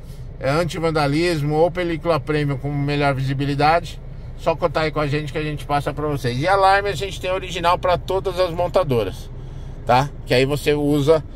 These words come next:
não precisa ficar com mais controle pendurado na chave, usa ele, a própria chave como controle do alarme, tá bom? Então é isso aí, qualquer dúvida é só entrar em contato conosco, WhatsApp zero onze, nove quatro sete zero zero nove cinco meia dois.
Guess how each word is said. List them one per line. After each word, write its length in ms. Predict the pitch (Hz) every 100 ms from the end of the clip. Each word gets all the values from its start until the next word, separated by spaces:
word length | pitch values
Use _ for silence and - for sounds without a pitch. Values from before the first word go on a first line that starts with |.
| - - -
não 140 | 147
precisa 260 | 127 160 135
ficar 220 | 147 143
com 80 | 151
mais 240 | 143 139
controle 720 | 160 139 135 139 139 127 113 - - - -
pendurado 560 | 139 131 127 127 127
na 140 | 156 165
chave, 480 | 156 156 151 160 117
usa 380 | 160 147 156
ele, 340 | 151 151 151 131
a 160 | 123 131
própria 420 | 143 147 151 156
chave 320 | 147 143 143
como 180 | 160 147
controle 560 | 160 147 127 135 131 127
do 220 | 135 135
alarme, 420 | 127 95 82 - - - - - -
tá 140 | 131
bom? 260 | 151 226 226 - - - - - -
Então 220 | - 165
é 80 | 180
isso 160 | - 190
aí, 160 | 139
qualquer 340 | 104 135 185 185
dúvida 280 | 190 196 185
é 20 |
só 240 | - 208
entrar 260 | 208 196 196
em 60 |
contato 380 | 185 175 180 180
conosco, 440 | 220 220 247 - - - - - - - - 151
WhatsApp 500 | 175 - 180 165 170
zero 300 | 175 180 190
onze, 300 | 214 220 202
nove 240 | 190 175
quatro 420 | - 208 202 196
sete 400 | 190 190 175 175
zero 240 | 170 175 175
zero 280 | 190 202 202
nove 180 | 196
cinco 240 | - 202 214
meia 140 | 196
dois. 420 | 156 110 - -